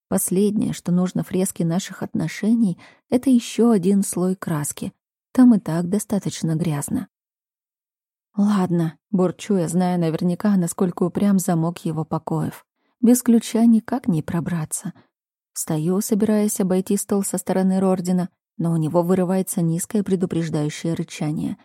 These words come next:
Ноги прирастают к полу. Рорден дёргает подбородком в другую сторону,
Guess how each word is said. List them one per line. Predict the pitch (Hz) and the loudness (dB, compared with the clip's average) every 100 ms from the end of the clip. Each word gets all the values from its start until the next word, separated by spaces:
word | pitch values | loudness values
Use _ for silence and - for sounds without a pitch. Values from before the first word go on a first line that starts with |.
| _ _ _ | _ _ _
Ноги | 190 175 196 233 | -4 -2 -2 -4
прирастают | - 214 - 175 - 151 147 | -2 -2 -2 -6 -6 -6 -6
к | - - | -12 -12
полу. | 160 147 147 - _ _ _ _ _ _ _ _ | -8 -6 -8 -12 _ _ _ _ _ _ _ _
Рорден | 196 196 185 185 185 | 0 2 2 2 2
дёргает | 180 170 170 - | 2 0 -2 -2
подбородком | 175 165 185 - 180 | -2 0 0 0 -2
в | 156 | 0
другую | 175 165 170 | 0 0 0
сторону, | 156 - 214 196 165 | -2 -2 2 2 0